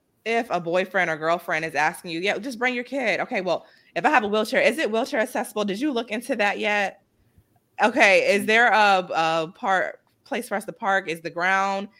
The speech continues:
um, you know, smooth where her chair can even roll over the stuff? Or is it, like, gravel? Like,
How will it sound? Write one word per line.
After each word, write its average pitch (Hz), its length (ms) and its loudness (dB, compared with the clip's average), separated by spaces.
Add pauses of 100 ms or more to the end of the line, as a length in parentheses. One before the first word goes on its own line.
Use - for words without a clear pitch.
(260)
um, 147 560 -2
you 185 100 -8
know, 160 180 -2
smooth 214 600 -4
where 180 160 0
her 175 120 0
chair 185 260 -2
can 190 160 -12
even 165 260 -8
roll 175 360 2
over 185 240 -2
the 180 80 -4
stuff? 180 460 0
Or 156 140 -2
is 165 120 -4
it, 160 140 -2
like, 139 200 -6
gravel? 170 380 -2
Like, 147 260 -4